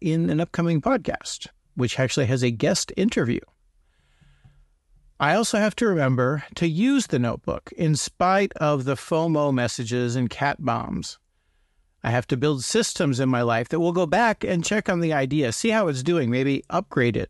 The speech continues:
to a posh article or book of its own. But the first step, rule one, as Jacqueline Paul writes in Order from Chaos, which is one of my favorite books about organizing your life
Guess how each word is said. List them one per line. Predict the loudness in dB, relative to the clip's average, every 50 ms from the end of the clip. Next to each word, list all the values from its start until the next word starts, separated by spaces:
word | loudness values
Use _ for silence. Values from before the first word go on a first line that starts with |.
| _ -10
to | -6 -2 0 2 2 2 2
a | 0 -2 -2
posh | -4 -4 -2 0 0 0 0 -2 -2 0
article | 0 0 0 0 -2 -2 -2 -2
or | -2 -2
book | 0 0 -2 0 0
of | 0 -2
its | -2 -2 0
own. | 0 0 0 0 -2 -4 -8 -10 _ _ _ _ _ _ _ _ _ _ _ _ _ _ _ _ _ _ _ _ _ _ _ _ _ -18 _ -2
But | -2 0 0
the | 0
first | 0 0 0 0 0 0
step, | 0 2 2 2 2 0 -8 -20 _ _ _ _ _ _ _ _ _ -4
rule | -2 0 2 2 2 2
one, | 2 2 2 2 2 2 0 0 -2 -2 -4 _ _ _ _ -2
as | -2 0 0 0 -2 -4 -4
Jacqueline | 0 0 2 2 2 0 -2 -2 -2 -2
Paul | -2 -2 0 0 2 2 2
writes | 2 2 0 0 -2 -2
in | -2 -2
Order | 0 0 0 2 0 0
from | 0 0 -2 0
Chaos, | 0 0 0 0 2 0 -2 -2 -4 -4 -8 -8
which | -8 -8 -4
is | -4 -2 -2
one | 0 0 0
of | 0 0
my | 0 0
favorite | 0 0 0 0 0 0
books | 0 0 -2 -2 -2 -4
about | 0 2 2 2 2 2 0
organizing | 0 0 2 0 0 0 0 0 0 0 -2 0 -2
your | -2 -2 0
life | 0 0 0 -2 -4 -8 -16